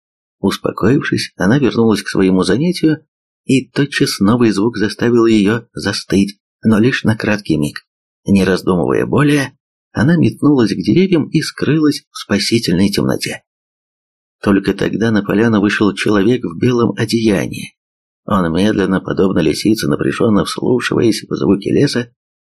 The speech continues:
прошёлся по поляне, поворошил ногой ветки над недавним кострищем, подошёл к месту, где ранее стояли шатры,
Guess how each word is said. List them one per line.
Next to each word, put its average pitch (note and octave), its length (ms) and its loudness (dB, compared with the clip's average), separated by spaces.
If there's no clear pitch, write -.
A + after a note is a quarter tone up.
прошёлся A#2+ 580 -2
по - 100 -4
поляне, A2 600 -2
поворошил A2+ 680 0
ногой E2+ 380 2
ветки - 520 -8
над F#2+ 360 0
недавним E2+ 580 0
кострищем, - 720 -2
подошёл G2+ 400 0
к - 100 -8
месту, C3 400 0
где A2 200 0
ранее A2 380 -2
стояли G#2 400 0
шатры, G2 560 -2